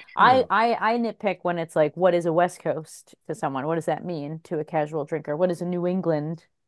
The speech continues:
Speaker 1: I P A mean to a certain drinker? So I get your, um, trepidation, I guess, to call it that. So, but at the same time, I like Amer-, I don't,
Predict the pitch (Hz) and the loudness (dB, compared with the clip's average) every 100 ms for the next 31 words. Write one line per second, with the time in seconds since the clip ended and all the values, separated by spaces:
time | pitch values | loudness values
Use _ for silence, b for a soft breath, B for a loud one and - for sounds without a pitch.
0 | _ - 160 - 170 160 160 156 - 160 | _ -6 -4 2 2 2 -2 -4 -2 -2
1 | 156 156 147 175 151 147 160 151 175 165 | 0 -2 -2 -2 -2 0 0 4 4 4
2 | - 165 147 139 147 - _ _ _ _ | 2 2 2 2 0 -6 _ _ _ _
3 | - 156 131 131 147 143 _ _ - 196 | -4 0 0 0 -4 -14 _ _ -2 0
4 | 180 165 170 - 147 139 143 - 165 - | 0 0 0 -2 -6 -4 -6 -6 -6 6
5 | 165 139 131 139 131 - - 165 151 123 | 6 6 2 0 -2 -4 -2 4 4 4
6 | 147 - 233 233 - _ 185 185 180 180 | -2 2 8 8 6 _ -6 -4 -2 -2
7 | 170 160 151 147 - _ _ _ - 226 | 0 0 0 -4 -10 _ _ _ 4 6
8 | 294 392 415 233 202 - 226 254 | 8 8 6 4 4 4 4 4